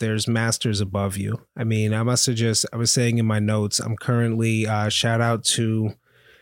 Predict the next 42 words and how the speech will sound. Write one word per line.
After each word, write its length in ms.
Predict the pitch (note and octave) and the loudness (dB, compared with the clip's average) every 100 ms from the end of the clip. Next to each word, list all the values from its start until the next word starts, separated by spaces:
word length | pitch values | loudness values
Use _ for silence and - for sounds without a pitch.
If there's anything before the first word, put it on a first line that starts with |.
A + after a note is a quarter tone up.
| _ _ _ | _ _ _
Exalt 480 | D3 A2 A2+ A#2 G#2+ | -2 0 2 2 0
Jiu-Jitsu. 640 | A2 G#2 A#2 A2 - G#2 | -2 0 0 2 2 2
I 80 | G#2+ | 0
don't 180 | A#2 A#2 | 2 2
have 200 | A#2+ A2 | 2 2
his 140 | G#2 | -2
pen. 380 | - - A2+ G#2+ | -2 -2 -2 -2
It's 140 | G#2 | -2
over 220 | B2+ A2+ A2+ | 0 0 2
there 140 | A2 | 4
on 120 | G#2+ | 4
the 80 | G#2 | 2
floor. 400 | - A2+ A2 G#2+ | 0 0 2 2
I'm 120 | A2 | 2
not 200 | A2 G#2+ | 2 0
gonna 420 | A2+ G#2 G#2 G2+ - - | 2 2 2 0 -4 -2
grab 280 | G#2+ G#2+ | 2 2
it 100 | G#2+ | 0
for 120 | - G#2+ | -2 -2
the 100 | G2+ | -2
camera, 540 | - A2+ A2 G#2 G2+ | 0 2 2 2 0
but, 420 | G2+ G#2+ G#2 G#2 - - - - - - | 0 0 2 0 -4 -20 -20 -20 -20 -4
um, 640 | A2 A2 A2 G#2 G2+ G2+ - _ _ - | 0 2 2 2 2 0 -4 _ _ -4
been 200 | A#2+ A2 | -2 0
training 340 | C3+ A#2+ A#2 | 2 2 2
over 220 | A#2 A2+ | 2 2
at 40 | A2+ | 2
my 120 | A2 | 0
buddy 480 | G#2+ A2+ A2+ A2 G#2+ | 2 2 4 2 2
Evan 240 | A2+ A2 | 2 2
Robinson's 1120 | A2 A2 A2+ A#2 A2 - G#2+ G#2 G2+ - - - _ _ _ | 4 2 2 2 2 2 2 2 2 2 0 -10 _ _ _
studio, 680 | - - B2 G#2+ G#2 G2+ G#2+ - - - - | -4 0 2 4 2 2 0 -4 -18 -20 -8
and 100 | - | 0
he 100 | G#2 | 0
brings 360 | A2 A#2+ A#2 G#2 | 2 2 2 2
in 280 | A2 G#2+ G#2 | 2 0 0
people 340 | - A2+ A#2 | -2 0 0
of 100 | G#2+ | 0
all 160 | A2 A2+ | 2 0
sorts 340 | - B2 G#2+ | 2 2 2
of 120 | G#2+ - | -2 0
caliber. 680 | A2 G#2 G2+ G#2 G#2 A2 | 0 0 0 0 0 -2